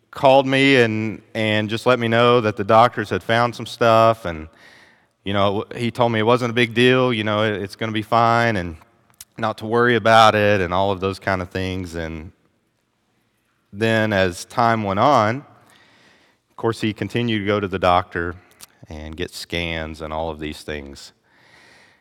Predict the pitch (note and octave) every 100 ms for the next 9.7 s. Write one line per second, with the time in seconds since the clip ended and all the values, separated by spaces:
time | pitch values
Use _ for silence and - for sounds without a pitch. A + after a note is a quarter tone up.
0 | _ _ _ _ _ _ _ F2+ A2 F#2
1 | - C3+ A2+ A#2+ G#2+ - - - - _
2 | _ _ _ _ _ - - F2 F2 E2+
3 | E2+ E2+ - A#2+ A2+ G2+ G2 A#2 A2 G2
4 | - G#2 F#2+ F#2 G2 A2 G#2 F#2 - A2
5 | G#2+ G2+ F#2 F#2 F#2 F#2 G2 E2+ F2 F2
6 | F#2+ D2 - - - _ _ _ _ _
7 | _ _ _ _ _ _ _ _ _ _
8 | _ _ - F2 F#2+ A#2 A2 G#2+ A2 -
9 | - F#2+ F#2 G2+ - -